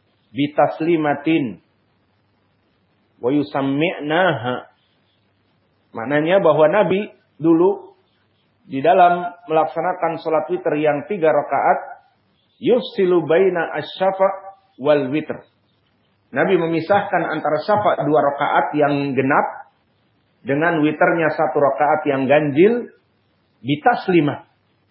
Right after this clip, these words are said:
dengan salam. Maka Nabi memisahkan dua rakaat, kemudian salam. Kemudian satu rakaat, kemudian salam. Dan yang menjadi poin di sini juga,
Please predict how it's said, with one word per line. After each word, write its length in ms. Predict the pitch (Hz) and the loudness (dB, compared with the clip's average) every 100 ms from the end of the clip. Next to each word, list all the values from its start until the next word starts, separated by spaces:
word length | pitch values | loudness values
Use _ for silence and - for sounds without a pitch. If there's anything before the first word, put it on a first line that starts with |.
| _ _ _ - | _ _ _ -8
dengan 640 | 139 131 127 147 180 196 190 - | -6 -4 -2 0 0 0 -6 -8
salam. 560 | 131 127 135 101 - _ _ _ _ _ _ _ _ _ _ _ _ _ _ - | -2 0 0 -2 -10 _ _ _ _ _ _ _ _ _ _ _ _ _ _ -20
Maka 140 | - 147 | -6 -2
Nabi 260 | 147 170 | 0 0
memisahkan 640 | 185 175 165 208 - 160 | -2 -2 -4 -4 -4 -4
dua 180 | 143 147 | 2 2
rakaat, 420 | 147 151 - 185 - - _ _ _ | 2 0 0 0 -2 -12 _ _ _
kemudian 480 | 147 139 135 156 147 | -8 -6 -2 -2 -2
salam. 400 | - 120 101 92 _ _ _ _ _ _ _ _ _ _ _ | -6 -6 -6 -10 _ _ _ _ _ _ _ _ _ _ _
Kemudian 460 | 247 202 147 175 170 | 0 2 4 4 4
satu 240 | 165 160 | 2 4
rakaat, 480 | 147 147 143 - - | 2 2 2 2 0
kemudian 400 | 147 139 147 147 | -2 0 0 0
salam. 400 | - 117 104 85 _ _ _ _ _ _ _ _ | -4 -6 -6 -10 _ _ _ _ _ _ _ _
Dan 100 | 120 | -6
yang 180 | 131 139 | -2 -2
menjadi 320 | 143 143 143 | 0 0 0
poin 240 | 196 208 185 | 4 6 6
di 120 | 165 | 2
sini 220 | 170 170 | 2 0
juga, 320 | 160 175 190 | 2 6 6